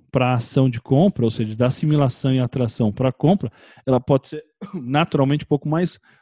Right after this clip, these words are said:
longa. Por quê? Porque não é um anúncio de curto prazo. Não é. Lembra que a gente começou falando que é uma substituição daquela abordagem direta e o interromper, sabe, horário nobre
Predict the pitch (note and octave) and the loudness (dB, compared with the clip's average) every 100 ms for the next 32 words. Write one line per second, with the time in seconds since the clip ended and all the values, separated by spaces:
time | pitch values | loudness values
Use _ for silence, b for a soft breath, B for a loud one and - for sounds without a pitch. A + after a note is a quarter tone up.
0 | b - C#3 A#2+ F#2+ - - E3 A2+ - | b 0 2 2 0 -2 0 0 0 0
1 | G3+ C#4 G#3 A3+ C#4 A3 G3+ G#3 F#3+ F#3+ | 0 2 2 2 2 2 2 -2 -2 -2
2 | - - C#4 D#3+ G#2 - _ _ _ _ | -2 -2 2 2 0 -8 _ _ _ _
3 | - D#3 F#3+ E3 A3 - b b D#3+ A3+ | -2 2 4 4 2 -2 b b 0 2
4 | G#3+ F#3 G#3 G3+ E3 - B3 D4+ A#3 F#3 | 0 0 0 0 0 0 0 2 0 2
5 | F3 D#3 - C#3 C3+ C#3 C#3+ - G#3+ - | 2 0 -2 -4 -2 -2 -2 0 0 0
6 | G#3+ G3+ - D#3 C#3 C3 - C3+ C3 C3+ | 0 0 0 0 0 0 -2 -2 0 0
7 | B2+ B2+ D3 F3 F#3 G3+ - b b b | 0 -2 0 0 2 0 -4 b b b
8 | A2 C3+ E3 C3+ B2+ - A2+ A#2+ B2 D3+ | -4 0 4 4 2 0 -2 0 2 2
9 | D#3 - D#3+ D#3 D#3+ D3 - D#3+ E3+ A2+ | 0 0 2 4 2 2 2 2 2 -2
10 | _ - C#3 B2+ A2 b b b - B2 | _ 0 2 2 0 b b b -2 2
11 | C3+ C3+ B2+ C3+ B2+ | 4 4 4 4 4